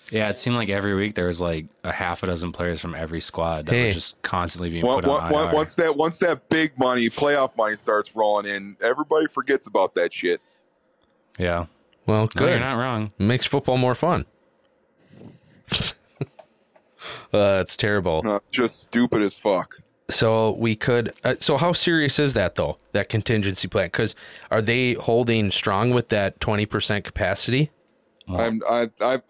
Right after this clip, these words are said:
Speaker 3: only heard that on some TikTok that I
Speaker 2: Was
Speaker 3: watched,
Speaker 1: that,
Speaker 3: like,
Speaker 1: that would
Speaker 3: right
Speaker 1: have to be
Speaker 3: before
Speaker 1: a,
Speaker 3: you
Speaker 1: that would
Speaker 3: called.
Speaker 1: ha-, that would have to be a new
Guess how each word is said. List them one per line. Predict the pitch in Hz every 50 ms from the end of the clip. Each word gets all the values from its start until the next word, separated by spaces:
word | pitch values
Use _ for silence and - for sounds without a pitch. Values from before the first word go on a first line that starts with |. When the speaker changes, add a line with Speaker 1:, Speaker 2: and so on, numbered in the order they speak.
| 127
Speaker 3:
only | 131 139 139 127 117
heard | 113 123 113 113 107
that | 107 104 104 101
on | 104 101 101
some | - - 101 92
TikTok | - - 110 95 - - 98 92 92 -
that | - 95
I | 92 113
Speaker 2:
Was | 127 147 160
Speaker 3:
watched, | - -
Speaker 1:
that, | 113 123 123
Speaker 3:
like, | 120 110
Speaker 1:
that | 117 120
would | 131
Speaker 3:
right | 139
Speaker 1:
have | 139 135
to | 127 127
be | 123 120
Speaker 3:
before | 117
Speaker 1:
a, | 107
Speaker 3:
you | 101 90
Speaker 1:
that | 98 107
would | - -
Speaker 3:
called. | 127 123 107
Speaker 1:
ha-, | -
that | - 117 113 123
would | 127 123
have | 123 123 123 117
to | - 113
be | 107 113 110 107
a | 101 95
new | 90 90 92 95 98 101 101 98 98 95 95 92 90 87 85 85 90